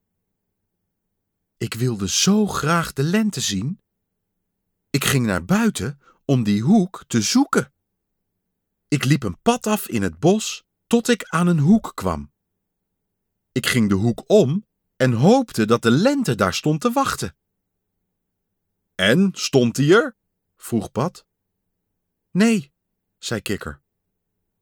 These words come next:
"Ik zag alleen een dennenboom, drie kiezelstenen en een stuk verdroogd gras." Ik liep verder door het weiland. Al gauw kwam ik weer bij een hoek.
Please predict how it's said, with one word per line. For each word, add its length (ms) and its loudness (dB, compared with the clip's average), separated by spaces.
"Ik 140 -2
zag 280 0
alleen 500 2
een 240 -4
dennenboom, 680 2
drie 420 0
kiezelstenen 960 0
en 200 4
een 140 2
stuk 460 0
verdroogd 680 0
gras." 600 -6
Ik 180 0
liep 200 0
verder 500 2
door 220 0
het 140 -4
weiland. 640 -4
Al 140 0
gauw 500 -2
kwam 220 2
ik 100 0
weer 340 0
bij 240 4
een 80 2
hoek. 380 -2